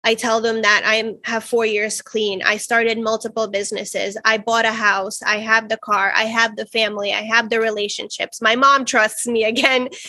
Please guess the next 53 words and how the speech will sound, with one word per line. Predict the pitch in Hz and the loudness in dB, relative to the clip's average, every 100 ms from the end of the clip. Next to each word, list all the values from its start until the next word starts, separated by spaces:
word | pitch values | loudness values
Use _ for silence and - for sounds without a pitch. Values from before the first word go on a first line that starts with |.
| - - | -18 -2
So | 285 | 4
I | 262 | 4
tell | 262 294 285 | 4 2 2
them | 269 269 | 2 2
those | 311 311 | 2 2
things | 269 254 - | -2 -2 -2
so | 247 | 2
they | 247 | 2
know | 247 254 247 | 2 2 2
it's | 233 | 0
possible. | - 196 214 214 | -2 -4 -2 -4
'Cause | 214 220 | -2 0
I | 226 | 2
remember | 240 240 240 226 | 4 2 2 0
when | 214 | 2
I | 214 214 | 2 2
was | 226 | 0
in | 240 | 0
active | 226 - 240 | 0 0 -4
addiction, | 233 240 240 254 240 | -2 -2 -2 -2 0
I | 214 | -2
didn't | 196 220 214 190 - | 0 0 0 -2 -4
think | 214 208 | -4 -4
it | 170 | -4
was | 151 - | -4 -6
possible. | - 202 240 208 175 - | -2 0 0 -4 -8 -2
I | 233 | 0
didn't | 226 233 220 202 220 | 0 0 -2 -4 -2
know | 226 269 254 202 214 - _ _ _ _ _ _ - | 0 0 0 -2 -4 -8 _ _ _ _ _ _ 0
that | 220 208 - | 2 2 2
there | 226 226 | 0 2
were | 214 | 0
people | 214 - 262 226 | -4 -6 -2 0
out | 202 208 196 214 | 2 2 0 0
there | 202 208 | 0 0
living | 202 214 220 214 208 _ - | 0 -2 -2 -2 -6 _ -8
clean, | - 226 214 | -4 -2 -2
sober | 214 202 202 | -2 -2 -2
lives. | 202 202 196 233 | 0 -2 0 2
I | 220 - _ _ _ | 2 0 _ _ _
honestly | 233 226 220 233 294 277 - | 2 4 2 0 -2 -2 -2
had | 220 | -4
no | 208 208 | -2 0
idea | 208 196 202 175 | 0 0 -2 -2
that | 190 | -2
there | 202 | -4
was | 202 | -4
people | 226 220 208 | -8 -10 -10
who | |
don't | 202 190 196 | -6 -4 -4
even | 202 202 | -4 -2
<laughs> | 202 | 0
drink. | 240 233 - | 2 0 0